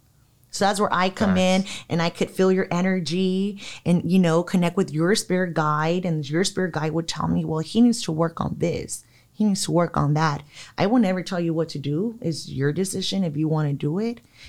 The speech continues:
Speaker 1: And then, you know, like, once I could look into your future, I'll, I'll say, "In two years, you might be in the same place. So if you don't wanna be in the same place, change it right now."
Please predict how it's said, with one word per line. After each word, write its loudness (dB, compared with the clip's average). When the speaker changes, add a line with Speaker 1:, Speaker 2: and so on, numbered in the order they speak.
Speaker 1:
And 4
then, 0
you 0
know, 0
like, -4
once -2
I -2
could -4
look -2
into -4
your -4
future, -2
I'll, -4
I'll -2
say, -4
"In 2
two 4
years, 4
you 6
might 4
be 2
in 2
the -2
same -6
place. -10
So 0
if 0
you 4
don't 4
wanna 4
be 4
in 6
the 0
same 2
place, -2
change 4
it 4
right 4
now." 2